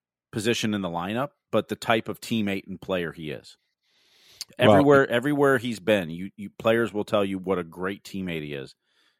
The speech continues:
Speaker 1: He, how he helps others, how he's, you know, he's, and, and especially at his age now. I mean, he's what, forty-one years old,
Speaker 2: Right.
Speaker 1: but he's a mentor to a lot of these guys,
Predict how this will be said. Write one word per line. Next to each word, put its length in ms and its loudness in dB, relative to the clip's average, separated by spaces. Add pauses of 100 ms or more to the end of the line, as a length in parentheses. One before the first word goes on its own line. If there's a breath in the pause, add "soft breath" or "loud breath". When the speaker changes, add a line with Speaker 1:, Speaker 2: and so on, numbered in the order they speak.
Speaker 1:
He, 140 -16
how 160 -4
he 80 -6
helps 380 2
others, 400 -8
how 220 -4
he's, 460 -12 (500 soft breath)
you 100 -12
know, 120 -8
he's, 340 -10 (240)
and, 160 -12
and 260 -10
especially 460 0
at 60 0
his 100 -4
age 300 -2
now. 200 -6
I 40 -8
mean, 160 -8
he's 260 -12
what, 200 -10
forty-one 500 -6
years 180 -10
old, 300 -2 (480)
Speaker 2:
Right. 200 -2 (120)
Speaker 1:
but 100 -2
he's 160 -2
a 40 2
mentor 420 0
to 80 -4
a 20 -4
lot 240 -6
of 60 -14
these 160 -16
guys, 440 -14